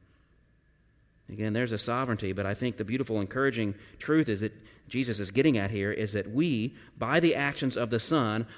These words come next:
are permitted into this relationship. We get to have a relationship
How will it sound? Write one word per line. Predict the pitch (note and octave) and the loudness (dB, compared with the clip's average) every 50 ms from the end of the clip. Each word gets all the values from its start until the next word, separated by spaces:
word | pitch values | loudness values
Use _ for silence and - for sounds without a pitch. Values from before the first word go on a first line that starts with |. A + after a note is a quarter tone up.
| - - | -10 -4
are | B2+ B2 A#2 | -2 -2 -2
permitted | - - B2+ A2+ A2+ B2 D3+ F3 D3+ A2+ A2 G#2+ A2+ G#2+ - - - - - | -2 -2 -2 0 4 4 4 4 4 2 2 0 -2 -4 -4 -10 -20 -6 0
into | C3+ C#3 D3+ D3+ D3+ - C#3 C3+ C3 | 4 4 4 4 2 2 0 2 4
this | A#2 B2 A#2 - - A#2 | 4 2 2 0 -2 -4
relationship. | G#2+ G#2 G#2+ A2 B2 - - A2 G2 - - F#2+ D#2+ - - - - _ _ _ _ _ _ _ _ _ _ _ _ _ _ _ _ _ _ _ _ _ _ _ _ _ _ _ | -2 -2 0 0 -2 -2 -4 -4 -6 -6 -6 -8 -8 -10 -14 -20 -20 _ _ _ _ _ _ _ _ _ _ _ _ _ _ _ _ _ _ _ _ _ _ _ _ _ _ _
We | - G#2+ B2+ D#3 F#3 G3+ G3 | -4 2 4 4 6 4 4
get | D#3 A#2+ C#3+ E3 E3 E3 - | 2 2 2 2 2 2 2
to | D3 C#3 B2+ | 0 0 2
have | B2+ C#3+ C#3 B2+ A#2 A2+ - | 2 0 0 2 0 0 0
a | - B2 | -2 -2
relationship | A2+ A2+ G#2+ G#2 A2+ C3 C3 - A#2+ G#2+ - - - F#2 D#2 - - | -2 -2 0 0 0 0 0 -2 -4 -4 -4 -4 -6 -6 -8 -8 -10